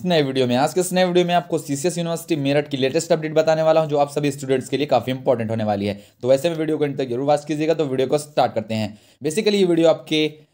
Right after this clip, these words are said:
बैक पेपर परीक्षा दो हज़ार बाईस से संबंधित होने वाली है। तो वीडियो को स्टार्ट करते हैं। जैसे कि आप दिनांक देख सकते हैं, दिनांक सात बारह दो हज़ार बाईस की अपडेट है। तो आखिर इस अपडेट में है क्या, पूरी जानकारी आपको इस वीडियो में मिलने वाली है।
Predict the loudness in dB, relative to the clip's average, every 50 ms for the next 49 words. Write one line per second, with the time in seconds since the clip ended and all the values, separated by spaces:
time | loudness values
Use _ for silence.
0 | _ _ -6 0 2 2 2 2 0 -2 0 0 0 -2 -2 -2 -4 -4 -2 -2
1 | 0 0 0 0 0 0 -4 -4 -6 -8 -6 -6 -4 -2 -4 -4 -4 -6 -2 0
2 | 2 2 2 0 -2 -2 -4 -6 -10 -6 -2 -2 0 0 2 0 0 2 2 0
3 | 0 0 -2 -4 -2 -2 -2 -2 0 0 0 0 2 -2 -2 -2 -2 -4 -8 -4
4 | -4 -2 0 0 0 0 0 0 0 0 0 0 -2 -8 -4 -2 2 2 2 2
5 | 0 0 -2 0 0 0 -2 -2 0 0 0 2 2 0 0 0 -2 -4 -6 -12
6 | -20 _ _ _ -2 0 2 2 0 0 0 0 0 0 0 -2 -2 -4 -2 0
7 | 0 0 0 0 -4 -14 _ _ _ _ -6 -2 -2 0 0 0 0 0 0 0
8 | -2 -4 -4 -4 -4 -4 -4 -2 -2 0 0 0 -2 -4 -6 -8